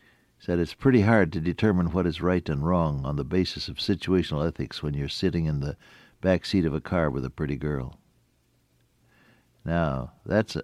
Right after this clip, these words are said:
that's a, that's a secular magazine. They weren't being religious. They were just being realistic. Don't put yourself in situations where you're going to be pressured and possibly fall.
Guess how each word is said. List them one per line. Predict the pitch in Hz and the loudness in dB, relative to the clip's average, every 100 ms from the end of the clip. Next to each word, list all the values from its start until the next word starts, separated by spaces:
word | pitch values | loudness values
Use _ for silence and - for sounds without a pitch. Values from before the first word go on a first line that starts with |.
| - | -2
that's | 104 - | -2 0
a, | 80 76 - | -2 -2 -2
that's | 98 104 - | 0 0 -2
a | |
secular | - 120 - 73 78 | -2 -2 -2 -2 0
magazine. | 90 107 98 71 64 | 2 2 0 -6 -4
They | 73 113 | -2 0
weren't | 98 90 | 0 -2
being | 85 85 69 | 0 0 0
religious. | 80 98 85 58 - | 0 0 -2 -8 -4
They | 95 | 0
were | 90 | 0
just | 80 - - | -2 -6 -4
being | 85 73 | -4 -2
realistic. | 78 76 85 - - - _ _ _ _ _ _ _ _ _ _ _ _ _ _ _ _ _ _ - | -2 -2 -2 -6 -14 -18 _ _ _ _ _ _ _ _ _ _ _ _ _ _ _ _ _ _ 2
Don't | 131 127 | 2 4
put | 123 - | 2 2
yourself | 92 - 113 90 | -2 2 4 4
in | 85 | 0
situations | - 110 - 85 90 85 69 67 | 0 -2 0 2 2 2 -4 -4
where | 82 | 0
you're | 78 80 78 - | 2 2 -2 -4
going | 85 87 82 85 - | 0 2 0 -4 -8
to | |
be | 78 76 | -6 -6
pressured | - 95 - 65 64 - _ _ _ _ _ _ _ _ _ _ _ _ _ - | -2 -2 -2 -8 -10 -18 _ _ _ _ _ _ _ _ _ _ _ _ _ -8
and | 82 76 69 - | -4 -2 -4 -4
possibly | 92 87 80 71 80 | 0 0 0 -4 -4
fall. | - 101 73 62 - | 0 0 2 -2 -10